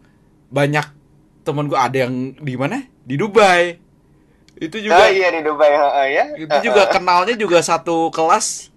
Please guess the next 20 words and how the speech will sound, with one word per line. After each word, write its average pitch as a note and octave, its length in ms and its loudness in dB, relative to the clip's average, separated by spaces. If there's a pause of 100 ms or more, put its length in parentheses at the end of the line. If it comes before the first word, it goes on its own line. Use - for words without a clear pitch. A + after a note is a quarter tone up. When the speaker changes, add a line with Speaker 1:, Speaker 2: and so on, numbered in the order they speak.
(160)
Speaker 1:
bersama D3+ 420 -6
Krishna F3 560 -2
gitu C3+ 320 -6
kan. D#3+ 280 -4 (680)
Yang D#3+ 200 0
di D3+ 100 0
Speaker 2:
Iya, A#2 80 0
Speaker 1:
Jepang B2+ 220 2
Speaker 2:
iya. - 60 0
Speaker 1:
juga G3 380 4 (160)
gitu D#3 280 -2
kan. F3 260 0
Terus E3 220 -10
kayak, C3 240 -8 (520)
iya, G3+ 180 2
gue F3 140 -2
bener-bener C#3 460 -2
bersyukur B2+ 580 -6
deh C3 220 -6 (100)
dengan, A2+ 540 -6